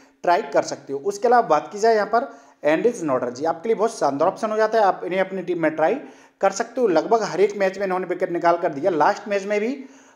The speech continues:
भले ही टारगेट कम था, लेकिन फिर भी इन्होंने एक विकेट आपके लिए निकाल कर दिया। उसके अलावा मोहम्मद सिराज आपके लिए अच्छा ऑप्शन हो जाता है, आपके लिए डेथ ओवर में गेंदबाजी करते हुए नजर ये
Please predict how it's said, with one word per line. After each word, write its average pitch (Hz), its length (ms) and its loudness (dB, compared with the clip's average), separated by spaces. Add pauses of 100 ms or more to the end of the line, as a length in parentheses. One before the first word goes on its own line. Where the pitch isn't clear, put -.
(100)
भले 180 220 4
ही 247 160 0
टारगेट 170 520 0
कम 139 240 0
था, 131 60 -6
लेकिन 185 280 -2
फिर 208 160 -4
भी 226 100 -2
इन्होंने 220 260 0
एक 196 220 4
विकेट 180 220 -2
आपके 170 240 0
लिए 170 80 -2
निकाल 151 280 0
कर 208 200 -2
दिया। 120 320 -10 (420)
उसके 196 220 0
अलावा 220 220 6
मोहम्मद 175 340 -2
सिराज 170 420 2
आपके 214 220 0
लिए 220 100 2
अच्छा 214 180 0
ऑप्शन 214 220 -4
हो 208 60 -2
जाता 208 200 2
है, 190 60 4
आपके 208 140 -10
लिए 208 100 0
डेथ 156 260 0
ओवर 175 300 2
में 196 140 -6
गेंदबाजी 180 460 0
करते 185 220 -2
हुए 185 120 2
नजर 196 280 -2 (460)
ये 226 300 2